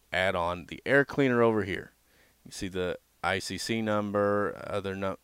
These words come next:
N Y S P C numbers, and then the Red Star logo. Really cool. Quarter fender, mud flaps, six spoke wheels,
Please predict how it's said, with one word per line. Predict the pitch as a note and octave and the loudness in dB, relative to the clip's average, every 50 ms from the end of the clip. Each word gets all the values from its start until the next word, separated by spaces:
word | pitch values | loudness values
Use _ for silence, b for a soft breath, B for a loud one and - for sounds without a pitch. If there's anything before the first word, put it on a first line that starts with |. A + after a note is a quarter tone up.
| _ - - - | _ -20 -16 -10
N | - G2+ G2+ G2 | -8 -8 -4 -2
Y | G#2 G2 F#2+ F#2+ | 0 0 2 2
S | F#2+ F#2+ - - | 0 0 -2 -4
P | - - - F#2+ F2+ | -8 -8 -8 -6 -6
C | - - - A#2 A2 A2 | -6 -4 -2 0 0 0
numbers, | G#2+ G#2+ G#2 G#2 G2+ G2 G2+ G2+ G2+ G2 G2 F#2+ - - - b b b b b b b b b b - | 0 0 0 0 0 0 2 2 2 2 0 0 -2 -6 -14 b b b b b b b b b b -8
and | G2 F#2 F#2 F#2+ F#2+ | -4 -2 -2 -2 -2
then | F#2+ F2+ F2+ | -4 -4 -6
the | F2 E2 | -4 -2
Red | F2+ F#2 F2+ E2+ | -2 -2 -2 -4
Star | - - - F#2 F2+ F2+ E2+ | -6 -4 -2 0 0 0 0
logo. | E2 E2+ E2+ E2 D#2+ D#2+ E2+ - - - E2 F2 F2+ | -2 -2 -4 -4 -4 -8 -10 -12 -12 -14 -16 -16 -10
Really | F#2+ G2+ G#2+ G#2 G2+ F#2+ F2+ | -4 -2 -2 0 0 -2 -4
cool. | - - - F2+ E2+ D#2+ D#2 - _ _ _ _ _ _ _ _ B B B B B B B _ | -6 -8 -8 -6 -6 -6 -8 -14 _ _ _ _ _ _ _ _ B B B B B B B _
Quarter | - G#2+ G2 F#2+ F#2 F2 | -4 -2 -2 -2 -2 -2
fender, | - G2 F#2 F#2 F#2 F#2+ F#2 | -4 -4 -4 -2 -2 -4 -4
mud | F2+ F2 F2 F2 E2+ - | -2 -2 -2 -2 -2 -2
flaps, | - F2 F2 E2 C#2 - - - - - - - _ _ _ _ _ _ _ _ _ _ _ _ _ _ | -2 0 0 0 -2 -4 -8 -12 -14 -14 -14 -16 _ _ _ _ _ _ _ _ _ _ _ _ _ _
six | - - - G#2+ F#2 - - | -14 -8 -6 -6 -6 -6 -8
spoke | - - F#2+ F2 - - - | -6 -4 -4 -4 -4 -6 -4
wheels, | G#2+ A#2+ B2+ A#2 A2 A2 A2 A2 A2 G#2 - - | -2 0 2 4 4 6 4 4 2 0 -2 -8